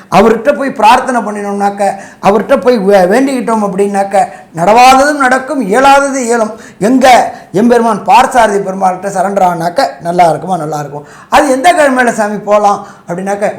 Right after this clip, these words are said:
ஒண்ணு வியாழன் அல்லது வெள்ளி, ரெண்டு நாள்லையும் போலாம். அப்படி முடியலன்னா கூட சனிக்கிழமை போலாம். அங்க போயிட்டு இந்த நூத்தி அறுபது நாள், எட்டு பத்து ரெண்டாயிரத்தி இருபத்தஞ்சிலேருந்து பதினேழு மூணு ரெண்டாயிரத்தி இருபத்தாறுக்குள்ளார போயிட்டு ஒரு முறையேனும்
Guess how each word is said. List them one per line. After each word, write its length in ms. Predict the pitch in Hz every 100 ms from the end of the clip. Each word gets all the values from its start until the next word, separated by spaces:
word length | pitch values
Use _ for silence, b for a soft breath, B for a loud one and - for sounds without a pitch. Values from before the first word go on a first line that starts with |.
| 156
ஒண்ணு 300 | 220 262 254
வியாழன் 540 | 160 185 214 254 262
அல்லது 400 | 160 170 180 202
வெள்ளி, 440 | 147 180 175 175 B B B
ரெண்டு 300 | 202 269 294
நாள்லையும் 460 | 247 226 233 220 185
போலாம். 360 | 180 190 - B B
அப்படி 300 | 196 226 196
முடியலன்னா 600 | 185 240 254 214 196 180
கூட 280 | 165 165 -
சனிக்கிழமை 480 | 180 208 202 170 165
போலாம். 320 | 165 156 170 - B B
அங்க 320 | 180 269 277
போயிட்டு 680 | 180 240 277 240 190 - - 156
இந்த 320 | 233 294 294
நூத்தி 300 | 240 254 -
அறுபது 300 | 262 220 208
நாள், 200 | 196 196 - B B -
எட்டு 340 | 226 - 330
பத்து 340 | 269 202 233 214
ரெண்டாயிரத்தி 360 | 233 233 233
இருபத்தஞ்சிலேருந்து 840 | 208 233 226 196 185 190 254 262 - B B
பதினேழு 440 | - 220 302 294 262
மூணு 220 | 226 208
ரெண்டாயிரத்தி 420 | 196 220 220 -
இருபத்தாறுக்குள்ளார 920 | 185 196 196 180 160 175 175 214 208 -
போயிட்டு 580 | 175 175 175 254 - B B
ஒரு 320 | 175 262 349 359
முறையேனும் 640 | 294 247 202 208 208 202